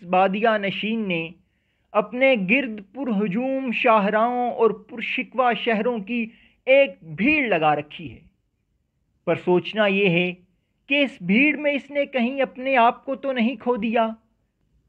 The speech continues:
वो दानिश तारीख के यौमुल क़ियाम में अपना क्या जवाब पेश करेगी, जिसने ज़मीन पर ज़िंदगी को कुछ और मुश्किल,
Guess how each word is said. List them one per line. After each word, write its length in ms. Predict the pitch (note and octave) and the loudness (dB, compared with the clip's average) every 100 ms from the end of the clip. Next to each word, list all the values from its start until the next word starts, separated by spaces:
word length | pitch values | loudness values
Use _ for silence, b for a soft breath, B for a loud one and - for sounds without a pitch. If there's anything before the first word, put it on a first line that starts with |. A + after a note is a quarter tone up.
| - | 0
वो 160 | F#3+ G#3+ | 4 4
दानिश 460 | A3+ C4 D#4+ - - | 4 2 -4 -6 0
तारीख 500 | B3 B3 D4 B3+ - | 2 2 0 -2 -2
के 100 | C#4+ | 0
यौमुल 440 | B3+ B3 C4 D4 B3+ | 2 0 0 -2 -4
क़ियाम 440 | - C4 A3+ C4 | -4 2 2 2
में 240 | C#4+ C#4 C4 | -2 0 0
अपना 360 | C4 C4+ C#4+ C#4 | -2 -4 -4 -4
क्या 220 | - D4+ C4+ | -2 2 2
जवाब 480 | F#3 F3+ F#3 F#3 F#3 | 4 4 6 4 0
पेश 220 | F#3 F3+ - | -2 -2 -2
करेगी, 520 | F3 E3+ D3 A#2+ F#3 _ _ _ _ _ _ _ - | 0 0 0 -6 -18 _ _ _ _ _ _ _ -4
जिसने 420 | E3+ G3 A3 A3 | 0 0 2 2
ज़मीन 440 | F#3+ G3+ G#3+ A#3 G#3 | 2 0 0 0 0
पर 160 | A3+ | 0
ज़िंदगी 440 | F#3 G#3 A3 G#3+ A3+ | -2 0 0 0 0
को 140 | A#3 | 0
कुछ 280 | A3 A#3 - | 0 -4 0
और 200 | A#3 A#3+ | 4 4
मुश्किल, 500 | G#3+ A3+ - B3+ A#3+ | 2 -6 -6 -6 -8